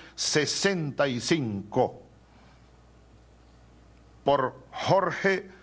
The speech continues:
Sutherland, presidente constitucional del Estado Soberano del Zulia. Vean ustedes cómo estaba Venezuela. No había república nacional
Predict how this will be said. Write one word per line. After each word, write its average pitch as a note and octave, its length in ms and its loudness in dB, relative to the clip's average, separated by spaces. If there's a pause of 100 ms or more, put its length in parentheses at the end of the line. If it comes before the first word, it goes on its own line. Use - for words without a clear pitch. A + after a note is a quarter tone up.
(120)
Sutherland, C3+ 1120 0 (800)
presidente D#3 680 0
constitucional D#3 1040 0 (380)
del C#3 180 2
Estado F3 600 0
Soberano D#3 600 2
del C3+ 300 0
Zulia. E3 800 2 (500)
Vean F2+ 280 0
ustedes C#3 440 0
cómo C#3 300 -2
estaba D3 340 0
Venezuela. C#3 640 0 (1800)
No A#2 260 2
había F#3 300 4
república D#3+ 1120 0 (1700)
nacional A#2 640 0